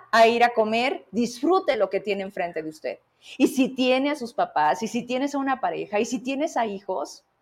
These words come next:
valóralos, abrázalos, quiérelos. Porque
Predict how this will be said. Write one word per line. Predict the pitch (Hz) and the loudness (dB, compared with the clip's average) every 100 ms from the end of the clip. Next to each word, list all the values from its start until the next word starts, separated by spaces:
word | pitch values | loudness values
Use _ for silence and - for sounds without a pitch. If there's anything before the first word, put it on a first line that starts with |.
| _ _ - | _ _ -2
valóralos, | 196 208 214 - - - - - - - _ _ _ | 0 2 0 0 -2 -4 -6 -10 -16 -20 _ _ _
abrázalos, | 190 208 196 247 233 214 - | -2 2 2 2 -2 -4 -8
quiérelos. | 214 226 208 202 208 - _ _ _ _ _ _ | -8 -6 -4 -6 -10 -16 _ _ _ _ _ _
Porque | - 220 247 220 208 - | -2 0 2 2 0 -6